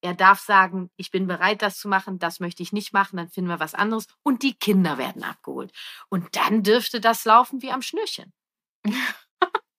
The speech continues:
Speaker 1: Ja, nur so, ohne genau zu wissen, was kann er machen. Dich nervt es, weil du siehst jetzt schon, es läuft anders. Frieda denkt sich, „Alter Scheiße, morgens läuft das ja eigentlich anders.“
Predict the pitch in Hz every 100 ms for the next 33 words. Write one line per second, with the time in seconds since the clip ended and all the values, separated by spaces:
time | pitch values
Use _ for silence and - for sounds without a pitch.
0 | - 208 233 226 190 339 403 269 - 269
1 | 330 294 262 226 247 233 277 - 196 311
2 | - 233 226 - - 214 196 214 - 311
3 | 247 233 - 214 254 330 - 320 - 208
4 | 208 214 202 196 226 190 240 247 302 294
5 | 277 269 269 269 - 233 254 220 226 220
6 | 208 - 196 202 190 190 190 190 185 175
7 | - 165 - 165 - - - 180 254 285